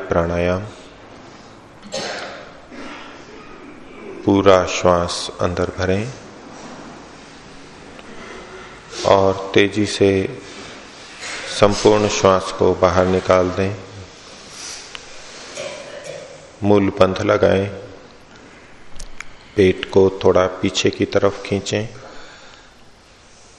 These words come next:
नाभि के, नाभि के नीचे का भाग पीछे की ओर। घबराहट होने तक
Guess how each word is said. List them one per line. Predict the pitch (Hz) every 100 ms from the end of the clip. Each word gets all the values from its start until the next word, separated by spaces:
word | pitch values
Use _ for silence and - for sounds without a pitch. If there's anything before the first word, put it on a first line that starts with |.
| - - 98
नाभि | 95 92 - 101
के, | 107 101 98 101 - - - - - - - - - 90
नाभि | 92 90 104 95
के | 95
नीचे | 95 92 - 98
का | 95 98
भाग | 92 - 92 92 - - - - - - - _ -
पीछे | 90 -
की | - - 92
ओर। | 98 480 - - 480 - - - - - - - - - - - - - _ _ 262 262 277 262 - _ - - - - - - - _ _ _ _ _ _ _ _ _ _ _ _ _ -
घबराहट | 101 95 101 104 107 - 98
होने | 95 95 -
तक | 92 - - -